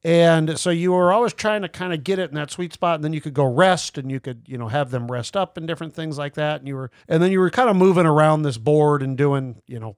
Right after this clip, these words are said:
normal Euro-y type of conversions and, you know, just scoring points from that. But I also thought it was a neat little mechanism for a, you know, for a, just a basic type of Euro game. And, uh, yeah,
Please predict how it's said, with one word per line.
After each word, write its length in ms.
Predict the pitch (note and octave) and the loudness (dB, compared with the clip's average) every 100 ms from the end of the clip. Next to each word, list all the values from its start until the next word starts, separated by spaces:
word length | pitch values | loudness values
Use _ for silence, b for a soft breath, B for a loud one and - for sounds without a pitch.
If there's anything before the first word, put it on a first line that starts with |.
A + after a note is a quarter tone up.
| _ | _
normal 420 | B2 B2 C3 B2+ A#2+ | _ -8 -4 -4 -4
Euro-y 540 | A#2 C#3 C3 B2 B2 | -2 2 2 0 -2
type 260 | - B2+ A#2+ | -4 -6 -6
of 80 | |
conversions 640 | A#2 A2+ A2 A#2 G#2 A#2+ A2 | -10 -10 -10 -10 -10 -12 -12
and, 180 | A#2 A#2 | -16 -16
you 80 | |
know, 120 | A2+ G#2+ | -18 -20
just 220 | A2 - b b _ | -20 -20 b b _
scoring 380 | - D3 C#3 B2 | -4 0 0 0
points 300 | D3 C#3 - | -2 -2 -6
from 180 | A#2+ | -8
that. 220 | A#2 A2+ b b b b - | -8 -10 b b b b -4
But 140 | B3+ | 0
I 60 | D#4+ | 2
also 260 | F#4+ G4+ | 2 2
thought 160 | A3 G3+ | 2 2
it 60 | A3 | 2
was 100 | F3 | 0
a 60 | |
neat 420 | F3 C#3+ C#3 D#3+ - | 0 0 0 -2 -2
little 220 | F#3 G3 | 0 2
mechanism 560 | A#3+ - D3 B2 B2+ | 0 0 -2 -2 -6
for 260 | A2+ C3+ C3 | -4 -2 0
a, 180 | C3 C3 C#3 _ | -2 -6 -14 _
you 80 | A3 | -12
know, 120 | D#3 | -10
for 340 | E3 - D#3+ D#3 | -8 -4 -2 -2
a, 40 | |
just 240 | D3+ F#3+ - | -6 -12 -14
a 60 | |
basic 440 | D3 C3+ D#3 F#3 - | -6 -4 -4 -6 -8
type 240 | D#3+ D#3+ | -6 -6
of 60 | E3+ | -6
Euro 320 | C3 C#3 D3+ | -2 0 0
game. 340 | C#3+ C3+ C#3+ D3 b b b b | 0 0 -2 -10 b b b b
And, 540 | - C#3 C#3+ C#3+ C#3+ C#3+ | -4 2 4 4 4 4
uh, 460 | C#3+ D3 C#3+ C3+ - _ _ - | 4 4 2 -2 -10 _ _ -2
yeah, 180 | A3 | -2